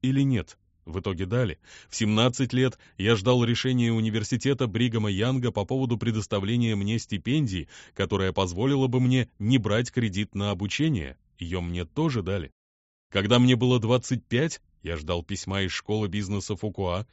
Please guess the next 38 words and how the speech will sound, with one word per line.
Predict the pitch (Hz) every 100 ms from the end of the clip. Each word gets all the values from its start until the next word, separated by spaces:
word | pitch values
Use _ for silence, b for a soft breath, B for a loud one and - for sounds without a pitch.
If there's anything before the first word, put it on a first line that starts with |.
| _
и | - 95
письмо | 98 - 98
я | 87
получил. | 80 76 73 - 98 120 _ b b
В | - 98
двадцать | 117 120 127 92
восемь | 92 151 - 76
я | 101
ждал | 110 123 123
ответа | 117 123 135 113
Трейси | 92 123 151 127
на | 104
моё | 101 123
предложение | 120 113 107 107 120 131 110
руки | 107 101 113 104
и |
сердца, | 90 139 160 - 90 b b _
которое | 113 131 165 151
я | 139 143
сделал | 101 127 156 131
на | 117 113
глазах | 110 113 151 -
у | 120
четырёхсот | 123 123 117 - 165 151
наших | 113 127 147 123
однокурсников. | 123 120 127 190 160 - 78 - - b b b
Это | - 95
было | 92 98
лучшее | 87 90 170 170 - 170 151
«да» | 90 95 110 123 _
в | - 78
моей | 90 87 82 82
жизни. | 76 85 67 - _ _ _ _ _
Все | - 131 131
эти | 135
решения | 127 120 170 156 139
заставили | 131 123 160 147 139
меня | 135 135 139